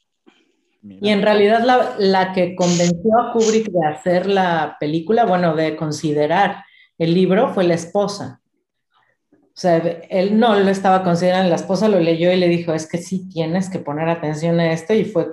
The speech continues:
Speaker 2: eh, ella fue la que llamó la atención de Stan Lee <laughs> al, a la novela.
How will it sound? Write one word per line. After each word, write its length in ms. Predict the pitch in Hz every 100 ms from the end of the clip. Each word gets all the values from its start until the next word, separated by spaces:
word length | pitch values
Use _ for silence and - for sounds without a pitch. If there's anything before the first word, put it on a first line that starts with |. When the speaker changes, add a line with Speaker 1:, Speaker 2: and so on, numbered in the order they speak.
| - -
Speaker 2:
eh, 240 | 170 165 175
ella 320 | 208 220 190
fue 220 | 190 170
la 200 | 170 170
que 140 | 160 151
llamó 220 | 156 156
la 120 | 160
atención 680 | 156 151 - 156 151 147 - _ _ _ _ _ _ -
de 200 | 147 143
Stan 520 | 143 - 151 151 147
Lee 360 | 175 190 - _ -
<laughs> 400 | 202 180 175 - _ - - _
al, 420 | - 151 147 143 139 143 143
a 60 | 147 147
la 60 |
novela. 540 | 147 143 170 165 -